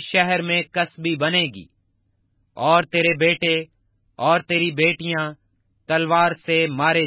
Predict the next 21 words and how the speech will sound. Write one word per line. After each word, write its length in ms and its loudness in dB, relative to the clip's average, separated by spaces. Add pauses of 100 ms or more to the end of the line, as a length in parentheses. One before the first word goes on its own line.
جائیں 280 0
گے، 120 -14 (880)
اور 220 2
تیری 360 -2
زمین 480 -4 (480)
جاریب 600 2
سے 340 -2
تقسیم 520 -4
کی 180 -6
جائے 260 2
گی، 180 -12 (960)
اور 280 2
تو 120 -4 (260)
ایک 320 0
ناپاک 680 2
ملک 340 -2
میں 200 -2
مرے 340 -2
گا، 160 0 (960)
اور 180 0
اسرائیل 680 2